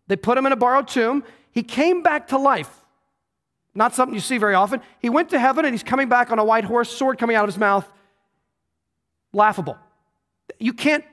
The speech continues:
be a thinking person and believe that. That's the kind of stuff Richard Dawkins still says. You can't be a science-minded person and believe people come back from the dead. This is ludicrous. This is mythology.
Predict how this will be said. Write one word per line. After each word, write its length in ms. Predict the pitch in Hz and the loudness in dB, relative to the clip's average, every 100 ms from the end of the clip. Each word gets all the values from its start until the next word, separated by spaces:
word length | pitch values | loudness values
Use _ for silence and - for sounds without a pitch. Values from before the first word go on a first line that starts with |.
| _ | _
be 140 | 185 247 | -2 -2
a 60 | |
thinking 320 | 220 269 233 233 | 0 0 -2 0
person 320 | 233 214 220 | 0 0 -2
and 40 | |
believe 260 | 214 294 180 | 0 0 -2
that. 100 | 135 | -6
That's 160 | 175 | -8
the 60 | - | -4
kind 100 | 214 | -2
of 80 | 202 | -2
stuff 100 | 185 | -2
Richard 220 | 214 202 | -2 0
Dawkins 320 | 202 175 170 | 0 0 -4
still 180 | - 220 | -2 -4
says. 300 | - 185 - - - | -2 -4 -6 -18 -10
You 100 | - | -6
can't 240 | 247 294 302 | 0 0 0
be 80 | 262 | 0
a 60 | |
science-minded 800 | - - 247 254 233 196 202 233 | 0 2 2 0 0 0 0 0
person 260 | 196 185 240 | -2 0 -2
and 60 | |
believe 280 | 254 277 254 | 0 0 0
people 220 | 208 220 | -2 -2
come 160 | 220 233 | -2 0
back 220 | 180 185 | 0 -2
from 80 | 247 | -2
the 80 | 311 | 0
dead. 200 | 339 202 | 0 0
This 140 | 196 | -2
is 140 | 277 214 | -2 0
ludicrous. 420 | 311 370 - 185 | 0 0 -2 -4
This 100 | 262 | -4
is 120 | 262 | -4
mythology. 640 | 302 - 370 339 247 185 | -4 0 0 0 -4 -6